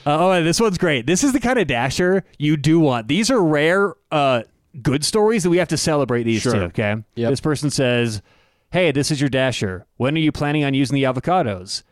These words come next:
Speaker 1: And the person says, "Not until Tuesday. Why?" And they send a picture of two, and they go,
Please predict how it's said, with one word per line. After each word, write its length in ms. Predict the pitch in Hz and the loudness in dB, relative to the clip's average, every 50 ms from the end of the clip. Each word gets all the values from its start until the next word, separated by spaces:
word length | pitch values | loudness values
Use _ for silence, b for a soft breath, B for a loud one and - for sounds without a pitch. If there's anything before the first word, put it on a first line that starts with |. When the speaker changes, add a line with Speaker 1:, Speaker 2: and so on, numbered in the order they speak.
| _ _ _ _ - | _ _ _ _ -12
Speaker 1:
And 100 | - - | -6 -6
the 40 | 110 | -4
person 260 | 98 113 117 101 107 | -2 -2 -2 -2 -4
says, 480 | 101 - 113 104 101 101 98 95 - - _ _ _ | -4 -2 -2 -2 -2 -2 -4 -6 -10 -16 _ _ _
"Not 220 | - 117 113 127 135 | -6 -4 -2 -2 -2
until 240 | 131 120 - 131 113 | -2 -2 -2 -2 -2
Tuesday. 480 | - 139 139 127 110 113 95 92 92 95 | 0 0 0 0 0 -4 -6 -6 -6 -4
Why?" 440 | 113 117 117 110 101 92 92 98 - _ _ _ _ _ _ - | -2 0 0 0 -2 -4 -6 -8 -12 _ _ _ _ _ _ -6
And 80 | 131 | -4
they 100 | 123 127 | -4 -2
send 200 | - - 143 131 | -2 -2 -2 -2
a 40 | 127 | -2
picture 280 | - 139 139 - - 143 | -2 -2 -2 -2 -2 -2
of 120 | 120 - | -2 -2
two, 220 | - - 139 131 135 | -2 -2 0 0 0
and 60 | 143 | 0
they 120 | 139 131 | 0 0
go, 260 | 123 123 113 107 104 | 0 0 0 0 -2